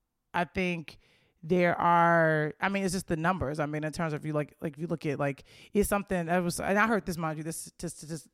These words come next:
statistic years ago, but, like, one out of every five pe-, group of people, like, if you have, like, five people on the elevator, one of them is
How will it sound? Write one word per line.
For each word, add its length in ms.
statistic 560
years 280
ago, 260
but, 80
like, 140
one 220
out 140
of 60
every 180
five 320
pe-, 140
group 220
of 60
people, 340
like, 120
if 80
you 120
have, 100
like, 240
five 400
people 360
on 120
the 60
elevator, 540
one 260
of 100
them 360
is 360